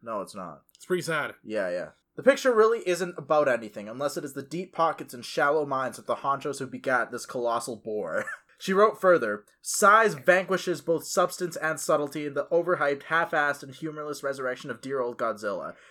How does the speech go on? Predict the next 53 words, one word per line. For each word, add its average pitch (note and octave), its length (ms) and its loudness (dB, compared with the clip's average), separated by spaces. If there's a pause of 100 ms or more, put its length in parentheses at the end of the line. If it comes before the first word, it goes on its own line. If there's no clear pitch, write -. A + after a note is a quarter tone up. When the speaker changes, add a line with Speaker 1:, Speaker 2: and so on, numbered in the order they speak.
(120)
Speaker 1:
It D3+ 100 -4
might D#3+ 180 4
as D#3+ 100 -2
well D#3+ 140 2
get, D3+ 240 -2
be C#3 100 -6
titled C#3 420 -2
Iguana C3+ 360 -4
Getchi A#2 340 -6
Sucker." A2+ 400 -4 (260)
<laughs> - 240 -20
Speaker 2:
That'd C3 120 -14
be D#3 80 -16
a D3 40 -18
good C#3 120 -14
name C3 160 -16
of A#2+ 60 -20
the A#2 80 -20
movie. B2 180 -16 (180)
Speaker 1:
It C#3 80 -8
was B2+ 140 -12
pretty C3+ 220 -8
good, A2+ 200 -6
yeah. B2 280 -8
Speaker 2:
That's B2 180 -16
good, C3 180 -12
yeah. B2 140 -14 (320)
Speaker 1:
Director G#3 460 6
Emmerich E3+ 340 2
later E3 380 4
admitted C#3+ 480 -2
regretting D3 500 0
the C3 80 -4
film's C3 320 -10
production, A#2 520 -4
particularly D3+ 500 -4
due C3+ 180 -8
to C3 80 -10
the A#2+ 120 -6
rushed B2 280 -2
shooting C3+ 320 -8
schedule. A2 320 -8
This A2 160 -14
is - 80 -10
all G#2 300 0
off G#2 140 -6
the G2 80 -14
Wikipedia F2 440 -12
page, D#2 240 -16
by - 80 -18
the - 60 -12
way. D3+ 140 -10
Speaker 2:
Okay. A2+ 60 -14